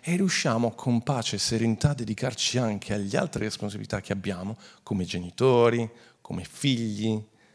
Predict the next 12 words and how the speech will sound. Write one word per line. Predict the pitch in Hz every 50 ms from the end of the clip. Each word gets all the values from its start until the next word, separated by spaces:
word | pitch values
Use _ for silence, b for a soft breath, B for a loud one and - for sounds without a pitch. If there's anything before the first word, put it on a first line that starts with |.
| b b b _ _ _ _ _ _ -
figli | - - - 117 107 101 101
de-, | 90 101 95 -
dei | - 110 101 98
nostri | 123 165 151 - - 127 113 101
genitori | - 104 98 98 95 - - 123 120 117 117 120 120 120 117 113 113 B B B B B B B
e, | - 135 117 107 -
e | - 120 113 107
possiamo | - - 113 110 - - - 127 113 110 104
avere | 101 95 98 127 175 180 147 117 104 107 101 - - - - -
una | 190 123 117 110 104
vita | 98 127 127 - -
equilibrata. | 120 - - 104 98 98 98 104 98 90 85 - - 76 69